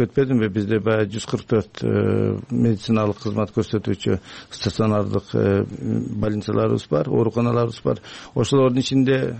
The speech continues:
бир, бир убактарда ошо, э, жанакындай, э, сервистик, э, палаталарда уюштуруу,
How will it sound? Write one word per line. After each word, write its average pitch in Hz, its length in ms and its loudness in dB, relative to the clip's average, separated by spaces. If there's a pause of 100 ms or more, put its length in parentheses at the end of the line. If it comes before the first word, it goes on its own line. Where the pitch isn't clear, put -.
(100)
бир, 127 400 0
бир 127 200 4
убактарда 127 480 2
ошо, 117 260 0 (380)
э, 113 360 2
жанакындай, 113 640 2
э, 113 540 2
сервистик, 131 680 0 (120)
э, 110 280 0
палаталарда 117 640 0
уюштуруу, 110 560 -2